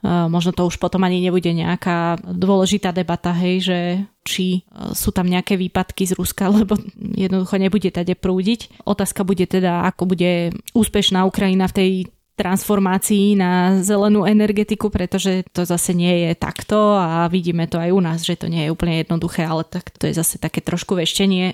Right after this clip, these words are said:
z gule. Dobre, a ja som spomenula, že Európska únia prispela na chod štátu na vyplácanie učiteľov,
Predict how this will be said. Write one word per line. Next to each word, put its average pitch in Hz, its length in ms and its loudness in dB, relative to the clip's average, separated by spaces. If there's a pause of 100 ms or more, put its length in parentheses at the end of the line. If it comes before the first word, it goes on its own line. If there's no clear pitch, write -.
z 180 320 -2
gule. 190 400 0 (480)
Dobre, 247 320 -2
a 185 160 -2
ja 202 160 2
som 277 160 -2
spomenula, 247 640 4
že 214 160 0
Európska 226 560 0
únia 208 320 2
prispela 190 480 -2
na 180 80 -2
chod - 240 -8
štátu 208 480 0
na 190 160 2
vyplácanie 180 720 0
učiteľov, 180 880 0